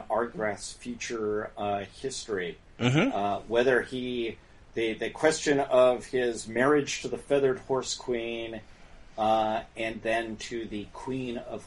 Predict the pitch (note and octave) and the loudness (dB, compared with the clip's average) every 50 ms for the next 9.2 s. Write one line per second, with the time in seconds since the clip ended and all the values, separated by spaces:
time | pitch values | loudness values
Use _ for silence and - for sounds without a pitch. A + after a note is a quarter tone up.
0 | - - - A#2+ A#2 G#2+ G#2 G#2+ A#2 A#2+ G#2 F2 D#2+ D2+ - - - - - - | -14 -8 -6 -4 -4 -2 -2 -2 -2 -2 -4 -4 -6 -10 -12 -18 -20 -20 -20 -20
1 | - - - - G2 G2 F#2+ F2+ G2+ G#2 A2 A#2 G#2 - - - A#2 G2+ - - | -20 -20 -16 -14 -12 -12 -8 -6 -4 -2 -2 -2 -4 -4 -6 -10 -10 -8 -4 0
2 | G2+ G2+ G2+ G2 F#2+ G2 - - - - - - F2+ F2+ F#2+ G2+ A#2+ C3 A2+ G2+ | 2 2 2 0 -2 -6 -18 -20 -20 -20 -18 -16 -12 -4 -2 -2 -2 -2 -2 -2
3 | A2 A2 A2 A2 G#2+ - - - - G#2 G2+ F#2+ F#2 - - - A#2 A#2 - - | 0 0 0 -2 -6 -12 -16 -14 -10 -8 -8 -8 -8 -12 -10 -8 -8 -8 -8 -10
4 | - - - - - D#2+ E2 F2+ C3 F3 D#3 G#2 D2+ D2 - - - - - - | -14 -20 -20 -14 -8 -4 -2 -2 -2 -2 -4 -6 -8 -12 -14 -16 -18 -16 -14 -14
5 | - - - G2+ G2 F#2 F2+ F2 - - - F#2+ G2 G#2 G#2+ A2+ G#2 G2+ G2+ G2+ | -14 -12 -8 -6 -6 -6 -6 -8 -10 -8 -2 0 0 0 0 0 -2 -2 -2 -2
6 | G#2 G#2 - G#2 G2 F2 F#2 G#2 G#2 - G#2+ G#2+ G#2 - - - - - - - | -4 -6 -8 -8 -8 -6 -6 -8 -6 -6 -6 -6 -8 -10 -16 -20 -20 -20 -20 -18
7 | - - G2 F#2 G2+ G#2+ G2+ F#2+ G2+ G2+ - - - - - - - - - - | -10 -8 -6 -6 -4 -4 -6 -6 -8 -8 -12 -16 -18 -18 -18 -20 -20 -20 -20 -20
8 | - - - - - - - - A2+ A#2 A#2+ A#2+ - A#2+ G#2+ G#2+ A2+ G#2+ G#2+ A2 | -20 -20 -20 -20 -20 -14 -6 -2 0 0 0 -2 -4 -6 -8 -6 -6 -6 -4 -2
9 | G#2+ G#2 G#2 | -4 -4 -4